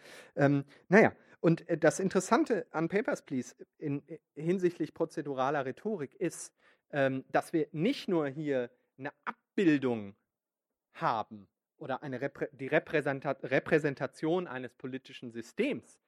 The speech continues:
dieses fiktiven Astotskas, sondern dass das Spiel selbst ein System ist.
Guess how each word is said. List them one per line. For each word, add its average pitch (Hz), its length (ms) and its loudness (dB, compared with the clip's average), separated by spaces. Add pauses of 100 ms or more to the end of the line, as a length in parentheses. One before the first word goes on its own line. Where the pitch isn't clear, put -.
(260)
dieses 123 220 -12
fiktiven 127 500 -14
Astotskas, - 720 -10 (300)
sondern 185 420 6 (320)
dass - 260 -4
das 143 160 -8
Spiel 175 380 -6
selbst 135 580 0
ein 131 140 -10
System 120 480 -8
ist. - 340 -14